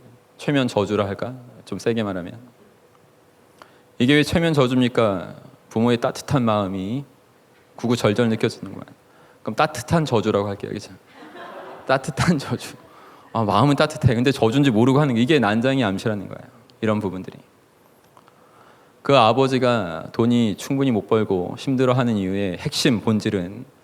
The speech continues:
좋은 대학 못 가서가 아닙니다. 좋은 직장을 못 얻어서가 아니에요. 자신이 하는 그 일에 완전히 혼신의 힘을 다하지 못하고 그래서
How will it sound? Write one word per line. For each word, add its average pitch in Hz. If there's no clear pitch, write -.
좋은 123
대학 107
못 90
가서가 104
아닙니다. 90
좋은 123
직장을 117
못 98
얻어서가 104
아니에요. 104
자신이 147
하는 165
그 123
일에 113
완전히 139
혼신의 156
힘을 131
다하지 104
못하고 92
그래서 117